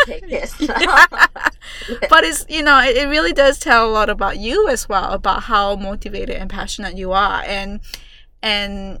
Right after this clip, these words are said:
Speaker 2: you know, and it's great that you have found a joy in, you know,
Speaker 1: Mm.
Speaker 2: early childhood,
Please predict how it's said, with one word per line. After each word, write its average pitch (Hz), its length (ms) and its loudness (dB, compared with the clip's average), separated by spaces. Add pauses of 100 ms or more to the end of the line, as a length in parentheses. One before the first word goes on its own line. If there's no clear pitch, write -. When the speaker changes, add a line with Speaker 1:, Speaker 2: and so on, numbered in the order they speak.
Speaker 2:
you 240 100 0
know, 214 120 -2
and 220 180 -4
it's - 140 -10
great 233 560 -2
that - 160 -8
you 208 120 -12
have 220 200 -10
found 185 540 -8 (100)
a 196 80 -12
joy 185 800 -8
in, 180 600 -16 (140)
you 214 160 -10
know, 180 200 -14
Speaker 1:
Mm. - 60 -16
Speaker 2:
early 185 240 -12
childhood, 190 640 -12